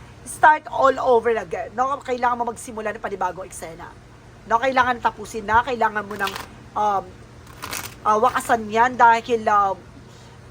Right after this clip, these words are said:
walang mangyayari, no? Magsimula ka na lang panibago. What is the angel's number? Represent with fifteen,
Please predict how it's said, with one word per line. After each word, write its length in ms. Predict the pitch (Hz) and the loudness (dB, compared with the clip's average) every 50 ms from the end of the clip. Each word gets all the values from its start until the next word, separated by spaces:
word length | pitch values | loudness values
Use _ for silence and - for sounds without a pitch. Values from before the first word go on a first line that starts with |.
| - - | 0 2
walang 260 | 233 254 269 262 254 | 4 6 6 4 2
mangyayari, 680 | 254 247 240 240 226 220 196 170 170 175 175 175 170 180 | 0 0 2 2 2 4 2 0 -4 -6 -10 -12 -12 -10
no? 300 | 202 202 214 240 247 240 - - - - | -6 -2 -2 -2 -2 -4 -10 -16 -12 -4
Magsimula 560 | 226 247 226 - - 302 247 254 240 240 240 | -4 -4 -4 -4 -6 0 2 4 4 4 2
ka 80 | 233 233 | 2 -2
na 140 | 226 220 | -4 -4
lang 100 | 214 214 | -4 -4
panibago. 560 | - 214 202 196 190 180 170 165 170 160 - - - - | -4 -6 -8 -8 -6 -6 -6 -6 -6 -10 -12 -14 -6 -4
What 100 | 214 233 | -2 -2
is 140 | 269 262 247 | -2 -2 -4
the 100 | 277 240 | -4 -4
angel's 380 | 247 247 233 208 226 240 233 - | -4 -8 -8 -6 -6 -6 -4 -6
number? 380 | 220 190 185 175 190 220 277 370 - - - - - - - - - - - - - - - | -6 -6 -6 -4 -4 -4 -4 -6 -10 -18 -20 -20 -20 -20 -20 -20 -20 -20 -20 -20 -20 -14 0
Represent 480 | 220 262 277 269 277 269 285 285 262 | 4 4 4 4 2 -4 -8 -6 -6
with 160 | 269 254 233 - - | -6 -8 -8 -10 -12
fifteen, 560 | - - - - - - 294 302 320 311 359 | -12 -12 -12 -12 -8 -6 -6 -4 -6 -6 -8